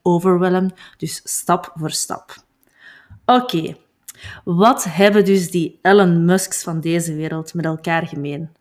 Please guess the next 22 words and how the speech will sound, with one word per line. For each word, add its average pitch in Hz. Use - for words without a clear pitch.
als 175
het 160
op -
tijd 170
en 165
planning 160
aankomt? 170
Het 180
antwoord 190
is -
focus. -
En 202
dan 208
heb 208
ik 202
het -
niet 240
over 269
focus 233
als 180
in 175
concentratie. 165